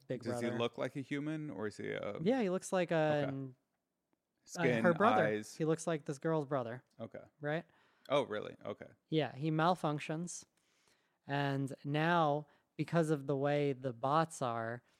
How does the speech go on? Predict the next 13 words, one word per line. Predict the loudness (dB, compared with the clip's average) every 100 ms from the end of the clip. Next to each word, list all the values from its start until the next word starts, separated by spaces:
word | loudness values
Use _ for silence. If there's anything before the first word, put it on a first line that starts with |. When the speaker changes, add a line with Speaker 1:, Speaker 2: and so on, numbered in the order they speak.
| _ _ _
Speaker 1:
it's, | -2 -2 -4 -10 -12 -14
they're | -2 2 2
biological. | 2 2 0 0 0 -2 -6 -12 -18 -20 _ _ _ _ _ _ -20 _ _ _ _ -4
They're | 0 2 0
technological, | 0 0 2 4 4 4 0 -4 -4
but | -4
they're | -6 -2
biological. | 2 2 2 -2 -6 -12 -18 -8
Speaker 2:
Okay. | -6 -4 -6 _ _ _ -2
Speaker 1:
And | 0 0
so | 2 2
he's | 2 -2
decomposing. | 0 0 0 -6 -2 0 0 -2 -10 -14